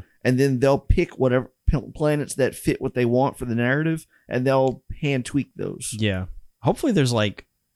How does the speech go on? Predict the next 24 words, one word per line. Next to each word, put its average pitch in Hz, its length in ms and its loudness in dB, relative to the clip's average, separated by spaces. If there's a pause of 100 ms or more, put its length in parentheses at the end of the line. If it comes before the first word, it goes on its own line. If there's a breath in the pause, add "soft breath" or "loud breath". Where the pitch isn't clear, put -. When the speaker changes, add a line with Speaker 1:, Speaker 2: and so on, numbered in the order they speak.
Speaker 2:
a 101 60 -8
lot 101 340 -2
of 101 100 -12
that, 85 300 -12
you 113 100 -8
know, 101 220 -4
like, 90 240 -8
'cause 113 260 -2 (720 soft breath)
it's 160 180 4
like, 156 140 4
you 147 80 2
gotta 185 160 4
find 170 240 2
that 123 180 2
balance 120 340 0
of, 110 140 -4
like, 107 320 -2
I 123 60 -6
remember 123 320 2
in, 113 280 0
in 117 140 -4
Mass 127 240 2
Effect 131 260 -2
Andromeda, 104 600 0